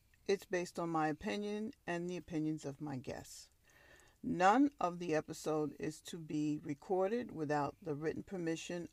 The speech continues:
of the owner. I hope that you and your family are doing well. I hope that you're getting through this pandemic as best as you can. I pray that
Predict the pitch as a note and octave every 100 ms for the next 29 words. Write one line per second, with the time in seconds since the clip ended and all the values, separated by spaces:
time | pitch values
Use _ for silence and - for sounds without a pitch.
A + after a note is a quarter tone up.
0 | - C#3+ F#3 A#3 F3 E3 C4 - _ _
1 | _ - _ _ _ _ _ _ _ -
2 | - - - - E3+ F3 E3+ D#3+ D3 F3
3 | E3 E3 D3+ - D3+ D#3+ D3+ D3 D3 D3
4 | C#3+ E3 F#3+ A3 C4+ C#4 - _ _ _
5 | _ - _ - E3 D#3 - D3+ - D3+
6 | D3 D#3 - E3+ E3 D#3+ D#3 - F#3+ G3+
7 | F#3+ F#3+ F#3 F#3 - - - - - -
8 | _ - A3 G3+ F#3+ F#3+ F#3+ A3+ A#3 -
9 | - - - D#3+ E3 E3+ F#3 - - -
10 | _ - F#3 E3+ F3+ - F#3+ F#3 A#3 D4
11 | - _ _ _ - - - _ _ -
12 | D#3+ D#3+ - F#3+ F3 F3 E3 E3+ D#3+ D#3+
13 | D#3+ -